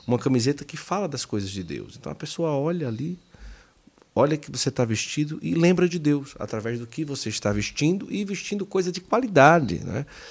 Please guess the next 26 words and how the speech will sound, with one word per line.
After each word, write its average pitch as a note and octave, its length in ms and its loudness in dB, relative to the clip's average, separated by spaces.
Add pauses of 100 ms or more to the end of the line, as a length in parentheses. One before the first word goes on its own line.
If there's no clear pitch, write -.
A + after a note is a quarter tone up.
(160)
Você - 200 -2
vai E3+ 140 4
dar E3 80 2
uma D3+ 100 2
olhada A2+ 320 2
lá G#2 140 0
no G2+ 80 -4
site, B2+ 400 0
você D#3+ 260 -4
vai E3+ 140 -2
perceber D3 640 0 (240)
a - 80 -2
quantidade F3+ 680 0
de E3 80 -12
estampas D3+ 500 -6
que A#2 140 -8
tem C3+ 380 -4 (440)
da A2 140 -2
Sabatini, A2+ 760 -2
de A2 60 -6
todas F#3+ 440 -4
as C#3 80 -2
devoções B2+ 480 -4
que - 120 -14
você A#2+ 240 -2
imaginar, G#2+ 560 0